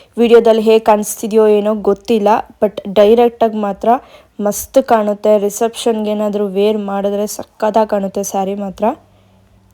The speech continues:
So, ಅಲ್ಲೆಲ್ಲ ಬನಾರಸಿ ಸ್ಯಾರಿಗಳೆಲ್ಲ ಪ್ಯೂರ್, ಆ, ಬನಾರಸಿ ಸ್ಯಾರಿಗಳು ಸಿಗೋದು.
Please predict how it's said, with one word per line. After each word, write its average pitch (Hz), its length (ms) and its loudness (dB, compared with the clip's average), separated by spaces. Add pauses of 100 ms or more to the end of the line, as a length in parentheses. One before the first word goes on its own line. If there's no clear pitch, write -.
(360)
So, 226 180 4
ಅಲ್ಲೆಲ್ಲ 220 360 2
ಬನಾರಸಿ 220 680 0
ಸ್ಯಾರಿಗಳೆಲ್ಲ 214 720 0
ಪ್ಯೂರ್, 233 640 -2
ಆ, 196 400 0
ಬನಾರಸಿ 196 580 -2
ಸ್ಯಾರಿಗಳು 202 480 -2
ಸಿಗೋದು. 208 540 0